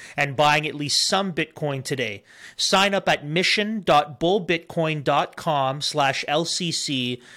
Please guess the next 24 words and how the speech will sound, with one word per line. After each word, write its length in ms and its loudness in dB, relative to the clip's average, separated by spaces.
and 140 -2
have 240 0
all 340 4
of 100 -2
your 120 -2
questions 520 0
answered. 520 -6
Bull 360 2
Bitcoin 580 2
is 220 0
the 120 0
exchange 680 -2
that 200 -4
I 440 0
personally 640 -2
use 600 -6
and 220 -2
trust 480 2
for 200 -2
all 240 0
of 140 -6
my 400 2
Bitcoin 640 -6
purchases. 680 -8